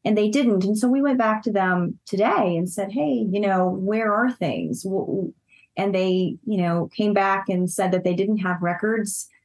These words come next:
um, but they would be willing to meet with, um,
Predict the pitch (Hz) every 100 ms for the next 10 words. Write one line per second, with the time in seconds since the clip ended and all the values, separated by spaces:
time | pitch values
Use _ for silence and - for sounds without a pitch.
0 | _ _ 160 170 170 170 202 202 202 196
1 | 202 208 196 180 175 175 165 156 147 120
2 | - 185 170 156 - _ _ _ _ -
3 | 180 170 170 165 -